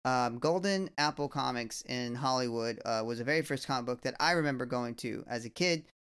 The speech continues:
Um, buy my first Spider-Man, my dad taking me there. Uh, we just bought, um, two sets of variant covers with, uh, Venom standing over,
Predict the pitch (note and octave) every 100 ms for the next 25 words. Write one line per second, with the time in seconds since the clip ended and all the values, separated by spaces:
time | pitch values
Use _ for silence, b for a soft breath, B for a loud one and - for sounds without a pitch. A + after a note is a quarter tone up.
0 | _ - A#2 A#2 C3+ C3 A#2+ B2+ - -
1 | - D3 D3 D3 C#3+ C#3 B2 B2+ B2 C3+
2 | C3 C3 B2+ B2+ B2+ B2 A#2 A#2 A2+ A#2
3 | C3 C#3 - C3 B2 B2 B2 - - B2
4 | A#2 A2+ A2+ A2 - - - E3 - C#3+
5 | - D3 B2+ A#2+ - C3+ D3 C#3+ B2+ C3+
6 | B2 B2 A#2+ - - _ _ B2 B2 A#2
7 | - - A#2 A2+ G#2+ E2 A#2+ B2+ C#3+ C#3
8 | C3+ B2 A#2 C3+ B2+ B2 B2 B2 A#2+ A#2+
9 | A#2